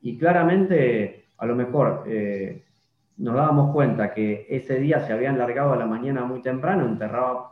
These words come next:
enterraba rastrojo, eh, por estar húmedo, la distribución seguía siendo buena, pero había semilla que quedaba afuera,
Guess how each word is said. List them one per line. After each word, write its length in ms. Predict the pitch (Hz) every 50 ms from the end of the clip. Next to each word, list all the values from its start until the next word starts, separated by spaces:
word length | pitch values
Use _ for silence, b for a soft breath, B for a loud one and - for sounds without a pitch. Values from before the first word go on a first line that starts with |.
| - 107
enterraba 480 | 101 101 - 107 113 131 131 127 123
rastrojo, 800 | 123 135 139 - - 175 185 175 180 185 196 190 - - - _ _ _ _ _ _ _ _
eh, 280 | - 110 110 107 101 -
por 120 | - 101 98
estar 220 | - - 123 127
húmedo, 600 | 151 165 160 165 165 185 208 269 - - - - _ _ _ _ _ _ _ _ _ _ _ _ _ - _ _ _ _
la 100 | - 113
distribución 400 | 107 104 - 110 110 117 135 131
seguía 240 | 127 131 131 127 127
siendo 220 | 127 127 135 147
buena, 200 | 180 240 226 -
pero 120 | 143 120 113
había 140 | 123 120 -
semilla 320 | - 123 139 127 113 107
que 80 | 104 104
quedaba 300 | 107 110 117 123 - -
afuera, 520 | - 202 196 180 185 202 220 - B B